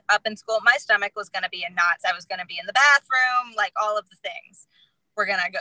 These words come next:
down. Um, but I think sleep is one of those that it's harder to find, especially if you're, at least for me when I was in college, it's not that I was one to be up late. I was probably the one earliest in bed, um, and getting the most sleep.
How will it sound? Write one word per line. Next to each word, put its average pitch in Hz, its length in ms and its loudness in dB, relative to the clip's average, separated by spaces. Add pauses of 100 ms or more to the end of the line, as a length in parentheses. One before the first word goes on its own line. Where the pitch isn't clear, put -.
down. - 960 -2
Um, 190 220 -10 (1160)
but 226 240 4
I - 40 -2
think 269 180 -14
sleep 254 420 -16
is 214 100 -8
one 220 120 2
of 208 80 2
those 190 180 2
that 185 120 0
it's - 160 -10
harder 208 280 2
to 196 120 0
find, 185 440 2
especially 226 420 -6
if 202 200 -10
you're, 185 440 -2 (680)
at 220 140 2
least 226 280 -12
for 214 100 -4
me 202 140 -10
when 196 140 0
I 180 100 2
was 185 120 -10
in 190 120 -20
college, 233 560 2 (120)
it's 226 200 -8
not 226 220 -2
that 208 160 4
I 190 60 0
was 185 200 -16
one 185 260 -6
to 185 80 -20
be - 100 -20 (100)
up 190 140 0
late. 190 220 -2
I 170 40 2
was 175 160 -4
probably 175 260 -6
the 175 80 -20
one 170 140 -12 (120)
earliest 196 360 -6
in 190 80 -20
bed, 175 340 -2 (600)
um, 180 280 2 (100)
and 208 100 -12
getting 208 300 -2
the 202 140 -14
most 214 340 -4
sleep. 220 260 -6